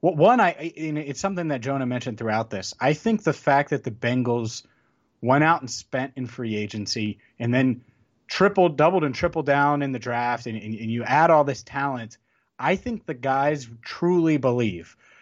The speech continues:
And it really doesn't matter what we think, right, or what fans think. It's if, if do they believe? And I think that's one thing that Jonah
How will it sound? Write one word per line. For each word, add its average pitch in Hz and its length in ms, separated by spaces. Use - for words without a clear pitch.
And 127 80
it 131 60
really 226 160
doesn't 202 180
matter 180 220
what 170 180
we 165 200
think, 185 280
right, 156 240
or 170 80
what 139 160
fans 170 320
think. 123 220
It's 117 180
if, 135 180
if 139 200
do 139 160
they 147 220
believe? 147 540
And 117 80
I 123 100
think 156 180
that's 143 220
one 143 160
thing 131 200
that 117 100
Jonah 127 440